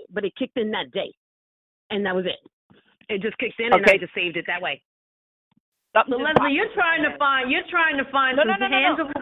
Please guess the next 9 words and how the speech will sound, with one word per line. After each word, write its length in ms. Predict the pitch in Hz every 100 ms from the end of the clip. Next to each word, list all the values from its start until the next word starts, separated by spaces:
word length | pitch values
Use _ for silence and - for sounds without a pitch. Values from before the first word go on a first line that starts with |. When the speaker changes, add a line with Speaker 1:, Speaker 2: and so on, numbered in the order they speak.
| -
Speaker 3:
clues. 380 | 285 294 240 180 - _ _ _ _ _ _ _ _ _ _ _
Speaker 2:
Something 260 | 339 - 381
just 160 | 381 -
popped 280 | 294 330 320
into 140 | 311
my 160 | 330 320
head, 300 | 269 240 226
and, 160 | 208 220
and, 80 | 202